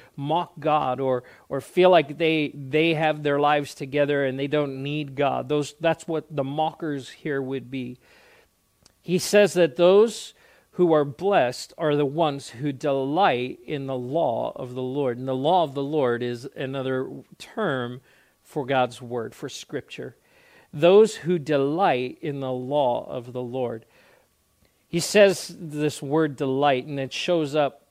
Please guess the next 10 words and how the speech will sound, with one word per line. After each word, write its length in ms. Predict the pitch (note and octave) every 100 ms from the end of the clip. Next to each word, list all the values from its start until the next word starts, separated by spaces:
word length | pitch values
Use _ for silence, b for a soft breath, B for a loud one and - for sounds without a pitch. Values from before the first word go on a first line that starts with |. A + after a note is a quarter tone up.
| -
many 440 | D#3 D3 D3+ D3
times 360 | - C#3+ C3 C3+
in 100 | B2+
Scripture. 480 | - - C#3+ -
I 60 | C3
love 340 | C#3 D3 D#3
this 240 | C#3+ C3 -
word, 300 | B2 B2+ C3 _
this 220 | D3 C#3 D3
word 380 | C#3+ C#3+ C3